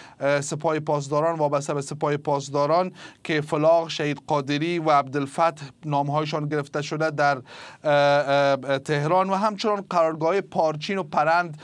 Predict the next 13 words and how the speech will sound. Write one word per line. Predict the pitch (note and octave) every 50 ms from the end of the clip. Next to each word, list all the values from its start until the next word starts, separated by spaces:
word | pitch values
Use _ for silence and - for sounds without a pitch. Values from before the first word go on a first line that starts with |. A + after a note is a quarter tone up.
| - - - _ -
که | - D#3+
در | D3+ D3+ D3 D3 C#3+ D3+ C#3+
مربوطات، | C#3+ C#3+ C#3+ C#3+ C#3+ D3 D3 D3+ E3 D#3 D3+ D3+ E3+
مربوطات | E3 D3+ C#3+ C#3+ D3 C#3+ D3+ F3 D#3+
وزارت | D3+ C#3+ D3 C#3+ C3+ C3
دفاع | C#3+ C#3 - D3 C#3+
ایران | C#3+ C#3+ C#3+ C3+ - C#3 C#3+ C#3 C#3 C3+ C#3+ C#3 C#3
می‌شه | C#3 C#3 C#3 - F3+ D#3+
در | D#3 C#3+ C#3+ C#3
خود | C#3 - - - F#3+ D#3+ D3+ B2+
تهران | A#2+ - D3 C3+ C3+ C#3+ E3+ F#3 F3 E3
مورد | D3+ C3+ C3 B2+ B2
هدف | A#2+ B2 A#2+ B2 A#2 A#2